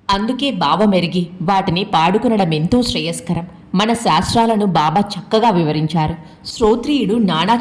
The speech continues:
చందూర్కర్ తనకు భోజన సమయంలో తరచుగా అతిథులు దొరకడం లేదన్నాడు. బాబా అన్నారు, "నానా, శాస్త్రాల్లో పొరపాటేమీ లేదు. వాటిని నీవే సరిగా అర్థం చేసుకోలేదు.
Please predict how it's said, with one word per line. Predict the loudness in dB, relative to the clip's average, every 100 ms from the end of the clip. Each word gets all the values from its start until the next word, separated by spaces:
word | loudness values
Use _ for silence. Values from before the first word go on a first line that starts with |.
| 0
చందూర్కర్ | 0 0 0 -4 -8
తనకు | -10 -2 0 2
భోజన | 4 4 4 4
సమయంలో | 2 2 4 4 2 2
తరచుగా | 0 -2 -4 -2 0
అతిథులు | 0 0 2 4 4
దొరకడం | 2 -2 -2 0
లేదన్నాడు. | 2 2 0 -2 -4 -4 -8 -20 -10 0
బాబా | 2 2 2
అన్నారు, | 0 0 -2 -2 -4 -10 -8 0
"నానా, | 2 2 0 -2 -6 -2
శాస్త్రాల్లో | 0 0 2 2 4 2
పొరపాటేమీ | 2 2 2 2 2 4 4
లేదు. | 2 0 -2 -6 -10 -2
వాటిని | 2 2 2 -2 0
నీవే | 0 2 2
సరిగా | 0 -4 0
అర్థం | 2 2 0 0 -4
చేసుకోలేదు. | -4 0 0 0